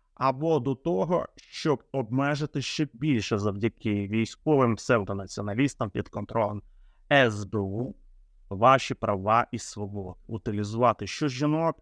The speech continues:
що ж чоловіків, що і дітей потім. Це утилізатори української незалежності, української нації. І заперечити це Дмитро Корчинський не зможе публічно.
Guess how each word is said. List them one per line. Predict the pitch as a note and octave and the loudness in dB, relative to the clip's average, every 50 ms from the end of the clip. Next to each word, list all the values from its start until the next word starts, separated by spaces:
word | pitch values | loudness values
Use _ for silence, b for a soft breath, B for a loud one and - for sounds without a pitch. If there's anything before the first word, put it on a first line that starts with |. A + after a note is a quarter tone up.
| _ _ _ _ _ _ _ _ _ _ _ | _ _ _ _ _ _ _ _ _ _ _
що | _ - - - C3+ | _ -10 -4 -2 -2
ж | A#2+ A2+ - - _ _ _ | -2 -4 -8 -14 _ _ _
чоловіків, | - - D3 C#3 C#3 B2 A#2+ B2 A#2 - _ D3 D3+ D#3 D3 - _ _ _ _ _ _ _ | -6 -2 0 0 2 2 0 0 -2 -4 _ -2 0 0 -2 -4 _ _ _ _ _ _ _
що | _ - - - C#3+ C#3 C3+ | _ -16 -4 0 2 4 4
і | C3 B2+ | 4 2
дітей | A#2+ B2 C#3+ - - - C3+ A2 G2 | 2 0 -2 -2 2 2 4 4 2
потім. | - - _ G#2 G2 F#2 - - - F#2 F#2+ F2+ - - _ _ _ _ _ _ _ _ _ _ _ _ _ _ _ _ _ _ _ _ | 0 -6 _ -8 -8 -8 -8 -12 -10 -10 -10 -10 -10 -14 _ _ _ _ _ _ _ _ _ _ _ _ _ _ _ _ _ _ _ _
Це | _ - - F#3+ G3 - - | _ -2 2 2 2 2 2
утилізатори | E3 D#3+ D3 - E3 D#3 D#3 D3+ B2 A#2 A#2+ D3+ F3+ F#3+ G3 - F#3 F3 F3 | -2 -2 -2 0 0 0 2 0 0 0 2 4 4 4 4 2 0 0 2
української | D#3 C#3+ - - C#3+ C#3+ C#3+ D3+ E3 E3 - - _ D3+ C#3+ | 0 -2 -2 -2 0 0 2 2 0 -2 -4 -6 _ -2 0
незалежності, | C#3 C#3+ C3+ A#2 A2+ C3 B2+ C#3 B2+ A#2 G#2 F#2 - G2+ F#2 - - - | 2 0 0 0 -2 -2 0 2 2 2 0 0 -4 -8 -10 -10 -12 -12
української | G#2+ G#2 - B2 C3 C#3 D#3 D#3+ D#3+ C#3 - - - D#3+ D3+ | -12 -8 -4 -2 0 2 2 2 0 -2 -4 -4 -2 0 2
нації. | D3 C#3+ C#3 B2+ G#2+ G#2+ G#2 - - - - A2+ G#2+ G2+ - _ _ _ _ _ _ _ | 2 2 2 0 0 -2 -6 -10 -14 -16 -14 -14 -14 -14 -14 _ _ _ _ _ _ _
І | - C3 | -4 -2
заперечити | C#3 C3+ E3+ F3 - E3+ D#3 D#3 E3+ E3 D3 B2+ A2+ - - G2 - G#2 G#2 | 0 2 2 2 2 2 2 4 4 4 4 4 2 -2 -6 -6 -6 -6 -6
це | - _ - - - A2 G#2 G2+ G2 - - _ _ _ _ _ _ _ _ _ _ _ _ | -6 _ -14 -12 -8 -6 -6 -6 -6 -8 -12 _ _ _ _ _ _ _ _ _ _ _ _
Дмитро | - G#2 G2 - A#2 A2+ G2+ | -8 -6 -4 -2 0 -2 -2
Корчинський | - - F#2 - - - - C3 C#3 C#3+ - - - G2 | -2 -6 -12 -14 -10 -4 0 0 0 0 -2 -4 -6 -4
не | F2+ F#2 F#2 | -4 -4 -6
зможе | F2 - - G2 G2 G2+ F#2 G2 F#2 | -6 -8 -6 -4 -4 -4 -4 -4 -8
публічно. | - - F#2 F2+ G2+ F#2+ - - - - - G#2 | -8 -8 -6 -6 -6 -6 -6 -8 -10 -12 -14 -18